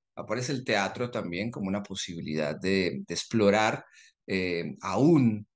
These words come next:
¿no? No, no se ha acabado el teatro, se puede seguir escribiendo teatro también. Aquí estamos abiertos a proyectos teatrales, dramaturgia, eh, donde precisamente el elemento dramático también evoluciona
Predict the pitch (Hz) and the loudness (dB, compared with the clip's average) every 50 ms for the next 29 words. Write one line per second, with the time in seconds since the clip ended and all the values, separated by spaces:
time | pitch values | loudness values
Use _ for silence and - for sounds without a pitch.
0 | _ _ - 95 110 160 165 - 104 - 87 92 92 90 104 104 123 113 - 98 | _ _ -8 -6 -6 -6 -6 -6 -8 -10 -8 -8 -8 -8 -8 -6 -6 -4 -2 0
1 | 85 95 120 131 120 104 98 - 95 80 - 95 101 - - 147 147 147 135 135 | 2 4 4 4 4 2 0 -4 -4 -6 -6 -8 -12 -6 -4 -4 -2 0 0 0
2 | 131 - - - 110 110 107 98 90 - 85 80 78 - - - - 78 76 71 | 0 -2 -2 -2 -4 -2 -2 -2 -4 -4 -6 -6 -6 -8 -12 -16 -14 -12 -10 -8
3 | 73 69 - - - 98 - 110 117 117 - 104 107 120 120 - 101 - - 98 | -8 -10 -8 -6 -6 -2 0 2 2 2 2 4 4 2 2 2 0 0 0 -2
4 | 98 92 85 85 - - 95 - - - 90 90 - 85 92 90 92 90 87 - | -2 -2 -4 -4 -6 -8 -10 -8 -2 -2 -2 0 0 0 0 0 0 -4 -6 -10
5 | - - - _ - 117 110 98 98 98 98 - 98 95 95 - - - 95 95 | -14 -20 -8 _ 0 2 2 2 0 -2 -2 -4 -6 -6 -8 -8 -6 -4 -4 -4
6 | 95 - - - - - - - _ - - 120 113 113 113 110 107 104 101 - | -6 -8 -18 -20 -20 -20 -20 -18 _ 0 2 4 6 6 6 4 4 2 0 -2
7 | 113 113 113 113 113 110 113 110 107 104 101 - 98 104 101 117 117 151 151 143 | 0 2 4 6 6 6 6 4 2 2 2 0 -2 -2 -2 -2 0 0 0 0
8 | 135 131 156 147 143 120 107 104 104 98 - 123 135 143 156 156 143 123 - 135 | 0 0 0 0 0 0 0 0 -2 -2 -2 0 0 0 2 2 0 0 -2 -4
9 | 123 - 107 - 104 98 98 104 120 131 143 156 156 160 156 - - 135 120 113 | -6 -8 -6 -6 -4 -4 -2 0 0 0 0 0 -2 -2 -4 -6 -4 -2 -2 -2
10 | 117 131 151 | -2 -2 -4